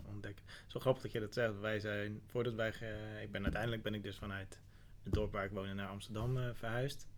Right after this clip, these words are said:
En, eh, net daarvoor gingen wij, eh, ja, vier weken naar, eh, naar Hawaii. En dat ook heel veel mensen zeiden van, "Maar wacht even.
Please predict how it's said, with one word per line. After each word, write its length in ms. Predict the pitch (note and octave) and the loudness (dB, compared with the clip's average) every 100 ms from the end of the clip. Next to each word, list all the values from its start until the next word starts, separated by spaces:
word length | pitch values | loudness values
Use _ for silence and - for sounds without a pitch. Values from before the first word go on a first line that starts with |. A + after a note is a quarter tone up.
| - - - - - - | -12 -12 -12 -14 -14 -12
En, 380 | - A2+ G#2+ G#2+ | -2 0 2 0
eh, 1000 | G#2+ G#2+ G#2 G#2+ G#2 G#2 G#2 G#2 G#2 G#2 | 0 -2 -4 -4 -6 -6 -6 -6 -8 -6
net 200 | G#2+ B2+ | 0 4
daarvoor 540 | C3+ B2+ B2 B2+ C#3+ C#3 | 6 6 8 10 10 10
gingen 240 | C3 B2+ | 4 2
wij, 440 | A#2+ A#2 A#2+ A2+ A2+ | 4 4 4 2 2
eh, 360 | A2+ A2+ A2 A2 A2+ A2 A2 - - - - - - - - - - - - - - - | 0 -2 -4 -4 -6 -8 -10 -12 -16 -16 -16 -16 -16 -16 -16 -18 -18 -18 -18 -16 -16 -8
ja, 220 | A2 G2 | -4 -4
vier 260 | - A2+ G#2+ | -2 -2 0
weken 360 | G#2+ G#2 G#2 | 0 -2 -4
naar, 240 | G2+ G2+ G2+ | -4 -4 -6
eh, 680 | G2+ G2+ G2 G2+ G#2 G#2+ G#2 | -6 -6 -6 -6 -8 -8 -8
naar 200 | G2 G2 | -6 -4
Hawaii. 440 | G2+ G#2 F#2+ F#2 D#3+ - - | -2 0 0 -4 -8 -10 -8
En 260 | G#2 G#2 - | -4 -4 -4
dat 200 | G#2+ - | -4 2
ook 100 | B2 | 6
heel 120 | C3 | 8
veel 120 | A#2 | 6
mensen 240 | B2+ B2 A#2 | 4 4 4
zeiden 280 | B2 B2 A#2+ | 6 6 4
van, 280 | A#2+ A#2+ A#2 | 2 0 0
"Maar 100 | A2+ | 0
wacht 160 | - | 2
even. 220 | G#2+ - | -2 -4